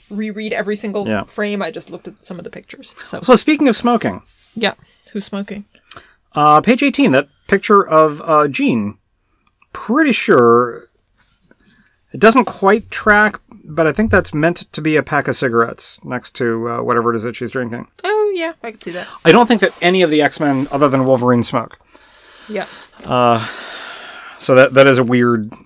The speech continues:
Speaker 2: that is a weird thing to have in there.
Speaker 1: Yeah, I don't know what else it
Speaker 2: Yeah. And, and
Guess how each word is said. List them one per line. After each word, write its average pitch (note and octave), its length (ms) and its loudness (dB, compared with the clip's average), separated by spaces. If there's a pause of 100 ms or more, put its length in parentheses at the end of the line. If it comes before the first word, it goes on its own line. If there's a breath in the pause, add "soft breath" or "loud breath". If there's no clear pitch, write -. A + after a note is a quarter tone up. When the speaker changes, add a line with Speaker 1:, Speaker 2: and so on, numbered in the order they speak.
Speaker 2:
that A#2 280 -4
is A2 100 -2
a A#2+ 40 -2
weird A#2 180 0
thing A#2+ 120 0
to A2 60 0
have A2 140 0
in A#2 120 0
there. G#2+ 240 -2
Speaker 1:
Yeah, F#3+ 160 -4
I F#3 60 -4
don't F3 100 -12
know F3+ 100 -10
what F3 140 -8
else F3+ 180 -8
it - 140 -16 (240)
Speaker 2:
Yeah. A2 240 -8 (160)
And, F3+ 300 4
and B3+ 260 2